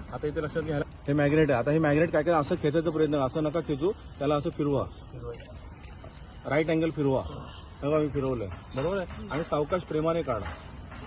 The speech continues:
तुम्ही काय करणार, अशी ताकद लावणार, खेचायचा प्रयत्न करणार.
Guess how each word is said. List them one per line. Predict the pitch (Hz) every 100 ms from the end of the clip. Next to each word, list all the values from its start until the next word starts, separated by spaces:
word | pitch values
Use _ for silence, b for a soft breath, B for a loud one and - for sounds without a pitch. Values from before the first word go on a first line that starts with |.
| - - - - - -
तुम्ही | 156 175
काय | 180
करणार, | 175 180 160
अशी | 160
ताकद | 160 151 170
लावणार, | 165 170 175
खेचायचा | 143 160 165
प्रयत्न | 151 156 143
करणार. | 131 117 98